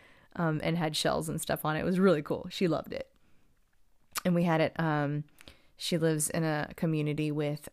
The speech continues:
um, a pool, and so we had it by a poolside. My mom's birthday's in May, so it worked out perfect. Anyway, so,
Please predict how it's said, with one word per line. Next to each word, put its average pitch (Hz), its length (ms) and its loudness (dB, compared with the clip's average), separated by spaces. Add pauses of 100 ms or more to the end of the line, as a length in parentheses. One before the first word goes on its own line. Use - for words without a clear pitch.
um, 147 340 -6
a 151 80 -4
pool, 156 540 4
and 160 160 0
so 151 100 -2
we 156 80 0
had 160 120 4
it - 100 -4
by 147 100 2
a 151 80 -2
poolside. 156 540 -4
My 156 80 -4
mom's 151 260 -2
birthday's 151 380 -2
in 151 160 0
May, 156 260 0
so 156 320 -2
it - 100 -4
worked 160 220 0
out 151 140 -6
perfect. - 420 -12 (100)
Anyway, 185 300 0 (960)
so, 185 440 10